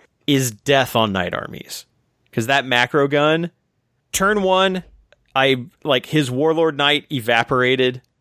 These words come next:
and I crippled a second Knight. Turn two, killed that Knight, crippled another one. And he's, at this point, like, and I've been running my Ghost Keel as,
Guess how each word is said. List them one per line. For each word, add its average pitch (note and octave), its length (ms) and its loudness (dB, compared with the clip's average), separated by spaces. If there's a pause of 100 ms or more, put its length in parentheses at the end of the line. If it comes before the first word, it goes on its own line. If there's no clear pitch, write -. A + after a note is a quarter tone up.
(220)
and A#2+ 220 2
I A#2 60 2
crippled B2 400 -2
a A#2+ 60 0
second A#2 380 -4
Knight. A2+ 320 0 (460)
Turn C#3 280 0
two, B2+ 400 -2 (260)
killed D#3+ 320 -2
that C#3 200 0
Knight, B2 280 -2
crippled C3 380 -2
another A#2+ 360 2
one. A2+ 320 0 (260)
And B2 140 -4
he's, D#3+ 340 0
at C#3+ 180 -2
this F#3 160 -2
point, D#3+ 380 -2 (260)
like, C#3+ 220 0
and D3 140 2
I've D3+ 120 2
been D#3 120 0
running F3 280 0
my C#3 220 2
Ghost C#3 360 -2
Keel C3 460 2
as, G#2 760 -2